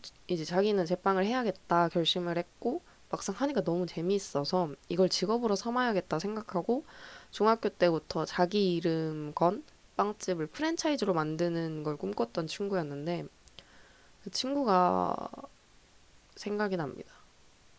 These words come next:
생각보다 어렸을 때 꿈이 현재 자신에게 영향을 끼치는 경우가 되게 많은 것 같아요.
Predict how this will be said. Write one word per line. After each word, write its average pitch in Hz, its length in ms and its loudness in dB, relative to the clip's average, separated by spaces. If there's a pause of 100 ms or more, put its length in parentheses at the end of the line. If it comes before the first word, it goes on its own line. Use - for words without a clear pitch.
(340)
생각보다 349 460 2
어렸을 185 440 6
때 254 160 0
꿈이 233 540 0
현재 330 380 0
자신에게 226 600 0
영향을 175 440 2
끼치는 254 420 -2
경우가 170 260 0
되게 165 180 -2
많은 180 580 0
것 190 120 2
같아요. - 340 -4